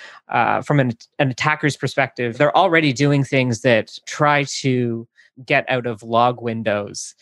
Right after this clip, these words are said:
If they know that logs are rotated on a, on a two-week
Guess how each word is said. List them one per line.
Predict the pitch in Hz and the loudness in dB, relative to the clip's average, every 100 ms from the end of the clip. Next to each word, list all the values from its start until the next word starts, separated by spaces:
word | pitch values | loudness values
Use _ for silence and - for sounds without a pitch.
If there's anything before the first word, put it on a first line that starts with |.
| - - | -20 -10
If | - 147 | -2 0
they | 147 139 | 2 4
know | 143 156 | 4 4
that | 139 117 | 2 2
logs | 123 127 127 131 | 4 4 4 2
are | 120 | 2
rotated | 117 120 131 120 117 | 2 2 -2 -2 0
on | 110 110 | 0 0
a, | 107 104 104 | 0 0 -2
on | 117 110 | -2 -2
a | 107 | -2
two-week | - 139 123 123 117 - | -6 -6 -2 -2 -4 -10